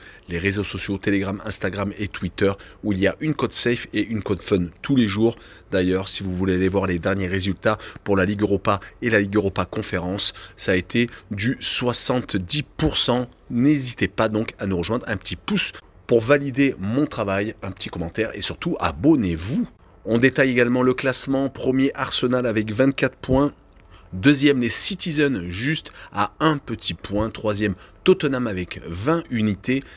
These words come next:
Quatrième Chelsea avec seize points. Cinquième Manchester United avec quinze unités, donc juste en dessous de la Ligue des Champions. Sixième Newcastle avec quatorze points, égalité de points avec Brighton qui est septième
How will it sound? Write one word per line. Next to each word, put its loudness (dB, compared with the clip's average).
Quatrième -2
Chelsea 0
avec -4
seize 2
points. -6
Cinquième 0
Manchester 0
United -2
avec -6
quinze 0
unités, -2
donc -2
juste -2
en -2
dessous -2
de -6
la 0
Ligue -2
des -2
Champions. 0
Sixième 4
Newcastle 2
avec -6
quatorze -2
points, -4
égalité 0
de -14
points -2
avec -2
Brighton 0
qui -4
est -2
septième 0